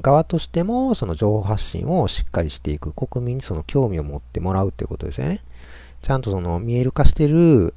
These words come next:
えー、証券会社とか、反社選んでますかっていう風なところ、そういったところの教育っていうのも大事かなという風なところですよね。はい。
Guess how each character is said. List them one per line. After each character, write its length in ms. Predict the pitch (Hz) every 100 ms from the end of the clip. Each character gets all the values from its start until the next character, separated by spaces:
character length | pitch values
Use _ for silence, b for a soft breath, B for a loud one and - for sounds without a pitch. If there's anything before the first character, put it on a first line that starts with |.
| -
え 520 | 95 90 85 82 82
ー、 20 |
証 180 | - 127
券 220 | - 123
会 160 | 117 101
社 120 | 85
と 120 | -
か、 340 | - 135 104 - B B B
反 220 | - 120
社 120 | -
選 200 | 104 131
ん 20 | 135
で 100 | 135
ま 120 | 135
す 100 | -
か 240 | 170 175
っ 60 | 160
て 160 | -
い 40 | 78
う 40 |
風 160 | - 78
な 120 | -
と 100 | -
こ 100 | 139
ろ、 100 | 160
そ 160 | - 156
う 20 |
い 40 | 151
っ 20 |
た 100 | 143
と 100 | 151
こ 140 | 185
ろ 60 | 220
の 100 | 131
教 260 | - 98
育 220 | 90 - 82
っ 40 |
て 160 | - 170
い 20 |
う 20 |
の 80 | 196
も 100 | 95
大 200 | 85 80
事 100 | -
か 140 | -
な 100 | - -
と 120 | - - - -
い 60 | 131
う 100 | 120
風 220 | 135 95
な 120 | 78
と 120 | -
こ 60 | 82
ろ 60 |
で 60 | 69
す 80 | -
よ 80 | 110
ね。 140 | 135 - - - B B B B B B B B B - -
は 240 | - -
い。 80 | 90